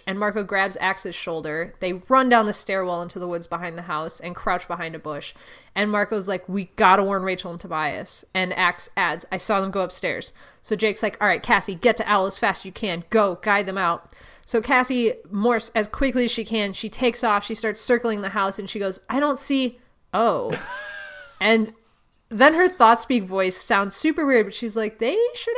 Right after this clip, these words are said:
have enough time to get out of there. The cops have not gone upstairs yet." So Jake's like, "All right, we have to keep going."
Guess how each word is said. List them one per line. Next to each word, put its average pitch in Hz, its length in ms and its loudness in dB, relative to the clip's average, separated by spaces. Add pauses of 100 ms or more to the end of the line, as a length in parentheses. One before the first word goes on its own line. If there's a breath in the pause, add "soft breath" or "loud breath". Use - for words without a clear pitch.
have 453 80 -2
enough 427 120 -2
time 285 380 0
to 262 100 -4
get 185 260 -2
out 214 260 2
of 311 140 -2
there. 381 260 2
The 269 100 2
cops 240 360 -2
have 214 120 -4
not 202 320 -2
gone 185 180 -2
upstairs 156 480 -8
yet." 143 240 -6 (360 soft breath)
So - 120 -4
Jake's 220 280 2
like, 180 280 -2
"All 240 80 4
right, 180 280 0
we 214 100 2
have 208 140 2
to 196 80 -4
keep - 280 -4
going." 175 400 -2